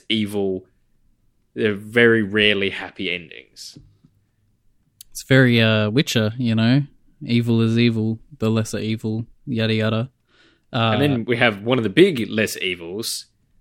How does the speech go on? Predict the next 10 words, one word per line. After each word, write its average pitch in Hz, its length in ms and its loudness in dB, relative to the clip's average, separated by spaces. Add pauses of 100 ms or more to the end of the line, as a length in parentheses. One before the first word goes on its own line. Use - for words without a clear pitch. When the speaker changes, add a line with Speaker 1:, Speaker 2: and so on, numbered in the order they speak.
(160)
Speaker 1:
the 101 180 -16
crones, 123 920 -2
who 92 120 -8
take - 380 -2
the 117 60 -8
Baron's 80 500 -10
wife, 78 500 -16 (720)
or 107 580 -4 (720)
their 98 680 -2
mum, 95 460 -6